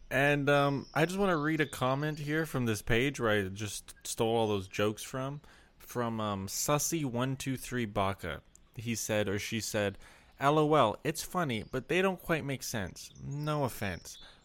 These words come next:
But I'll tell them to my besties and try." The problem is, these vids are sussy, Baka.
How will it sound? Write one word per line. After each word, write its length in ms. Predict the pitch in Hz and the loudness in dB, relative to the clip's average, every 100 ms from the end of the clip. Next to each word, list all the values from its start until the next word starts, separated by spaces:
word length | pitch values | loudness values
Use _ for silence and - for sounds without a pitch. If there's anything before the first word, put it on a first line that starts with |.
| - - | -6 0
But 100 | 139 | 2
I'll 160 | 165 | 2
tell 240 | 170 180 175 | 2 2 2
them 140 | 170 | 2
to 100 | 165 | 0
my 140 | 151 | 0
besties 560 | - 151 151 - 117 107 | 2 2 2 -2 -6 -4
and 100 | 120 | -6
try." 500 | - 143 120 98 95 - - - - - | -4 -2 -2 -2 -4 -10 -20 -20 -20 -6
The 100 | 113 | -6
problem 600 | - - 131 127 120 113 | -2 0 2 2 0 0
is, 320 | 117 107 98 | 0 0 -4
these 280 | 107 113 98 | -4 -2 -2
vids 340 | 98 95 92 92 | -2 -2 -2 -6
are 80 | |
sussy, 580 | - - 98 101 - 76 | -8 -6 -4 -6 -8 -8
Baka. 500 | 80 76 65 - 60 | -6 -6 -6 -12 -14